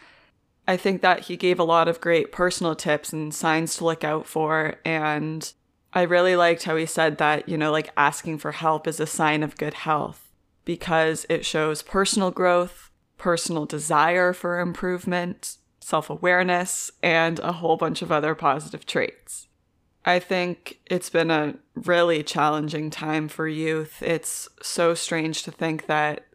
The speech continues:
these kids can't go to school, can't socialize with their friends.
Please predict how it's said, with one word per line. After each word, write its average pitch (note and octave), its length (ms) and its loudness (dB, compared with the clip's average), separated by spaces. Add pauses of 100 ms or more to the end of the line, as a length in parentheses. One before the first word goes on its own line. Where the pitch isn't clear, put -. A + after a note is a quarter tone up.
(140)
these F3 260 -6
kids D#3 360 -4
can't D#3 560 -2
go D#3+ 160 -4
to D3+ 60 -6
school, D#3 680 0
can't D#3+ 240 -6
socialize D#3 540 -4
with D#3 120 -8
their D#3 120 -6
friends. D#3 720 -6